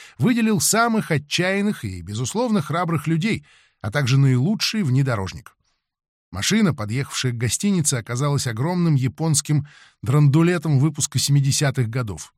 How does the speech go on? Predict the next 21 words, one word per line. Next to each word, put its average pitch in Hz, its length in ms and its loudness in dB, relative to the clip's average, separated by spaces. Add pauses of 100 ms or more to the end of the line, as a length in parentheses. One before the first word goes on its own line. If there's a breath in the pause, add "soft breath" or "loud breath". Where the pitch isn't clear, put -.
(500)
Водитель — 175 440 0
чёрный 202 420 0
жилистый 160 460 0
старик 147 400 -2
в - 60 -10
шляпе 147 360 -6
хипстера, 110 540 -8 (440 soft breath)
лицом 143 360 0
похожий 139 440 0
на 123 100 0
постаревшего 120 680 -4
рэпера 131 340 -2
Снупа 135 400 -2
Дога, 131 380 -2 (640 soft breath)
закинул 185 400 0
наши 151 260 2
сумки 190 360 0
и 123 80 -2
бронежилеты 127 640 0
в 110 60 -2
багажник. 92 560 -8